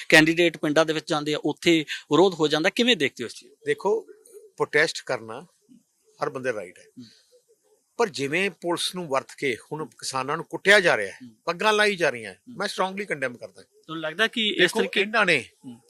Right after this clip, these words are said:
Speaker 2: ਸੈਂਟਰ ਨੇ ਬਾਰਡਰ ਸੀਲ ਕਰਕੇ
Speaker 1: ਹੂੰ।
Speaker 2: ਇਹਨਾਂ ਨੇ ਪੰਜਾਬ ਦੀ ਸੰਗਤ ਨੂੰ, ਪੰਜਾਬ ਦੇ ਕਿਸਾਨਾਂ ਨੂੰ ਦਿੱਲੀ ਨਹੀਂ ਜਾਣ ਦਿੱਤਾ। ਉਹ ਦਿੱਲੀ ਜਾ ਕੇ ਇਕੱਲੀ ਆਪਾਂ ਆਵਾਜ਼ ਉਠਾਉਣਾ ਚਾਹੁੰਦੇ ਸੀ,
Speaker 1: ਹੂੰ।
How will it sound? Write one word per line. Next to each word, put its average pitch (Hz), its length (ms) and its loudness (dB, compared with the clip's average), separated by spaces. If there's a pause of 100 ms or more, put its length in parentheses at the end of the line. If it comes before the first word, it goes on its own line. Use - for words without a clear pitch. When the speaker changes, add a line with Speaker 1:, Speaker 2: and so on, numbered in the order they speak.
(580)
Speaker 2:
ਸੈਂਟਰ 165 560 6
ਨੇ 139 400 -2 (1120)
ਬਾਰਡਰ 156 360 6
ਸੀਲ 190 280 0
ਕਰਕੇ 135 360 0
Speaker 1:
ਹੂੰ। 117 320 -16 (1160)
Speaker 2:
ਇਹਨਾਂ 180 180 6
ਨੇ 180 100 4
ਪੰਜਾਬ 143 440 2
ਦੀ 151 160 -6
ਸੰਗਤ 139 500 -4
ਨੂੰ, 131 120 -12
ਪੰਜਾਬ 131 320 -2
ਦੇ 135 80 -6
ਕਿਸਾਨਾਂ 127 520 -6
ਨੂੰ 135 260 -12 (160)
ਦਿੱਲੀ 139 260 -6
ਨਹੀਂ 135 100 -8
ਜਾਣ 117 160 -2
ਦਿੱਤਾ। 113 320 -4 (140)
ਉਹ 175 60 -8
ਦਿੱਲੀ 147 260 -6
ਜਾ 143 160 0
ਕੇ 156 100 -10
ਇਕੱਲੀ 151 240 -8
ਆਪਾਂ 151 160 -6
ਆਵਾਜ਼ 127 280 -2
ਉਠਾਉਣਾ 131 240 -6
ਚਾਹੁੰਦੇ 117 280 -12
ਸੀ, - 140 -20
Speaker 1:
ਹੂੰ। 117 240 -20